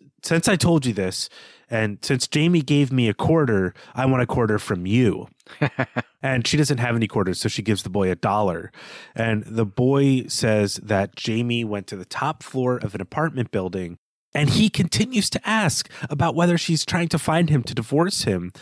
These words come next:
And now the woman with the baby is laughing at the protagonist. So the woman heads inside the apartment building. It's unlocked. There are no names on the door buzzers. I mean, this is like a flop house, basically.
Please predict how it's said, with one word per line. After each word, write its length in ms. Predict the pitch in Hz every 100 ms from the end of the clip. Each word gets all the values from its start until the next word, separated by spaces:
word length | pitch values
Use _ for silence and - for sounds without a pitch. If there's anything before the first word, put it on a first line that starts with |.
| - -
And 140 | - 175
now 180 | 185 180
the 100 | 165
woman 320 | 143 139 123
with 120 | 113
the 60 | 101
baby 460 | 107 98 92 92
is 260 | - 95 -
laughing 600 | 98 95 92 - 85 82 - - -
at 340 | 95 85 - -
the 80 | -
protagonist. 880 | - 92 98 82 82 80 - - - _ _ _ -
So 140 | 143
the 80 | 143
woman 240 | 160 190
heads 260 | 143 139 131
inside 380 | 123 107 110 104
the 100 | 104
apartment 420 | 95 104 95 95
building. 540 | 104 90 90 90 90 -
It's 140 | 107
unlocked. 680 | 147 123 101 98 101 - -
There 200 | 104 95
are 60 |
no 200 | 98 120
names 360 | 117 101 101 90
on 80 | 101
the 80 | 92
door 200 | 98 90
buzzers. 520 | 95 90 98 90 -
I 60 |
mean, 120 | 101 104
this 160 | -
is 100 | 95
like 140 | 98 110
a 60 |
flop 340 | - 98 85 -
house, 260 | 87 80
basically. 680 | - 87 - 98 - 90 87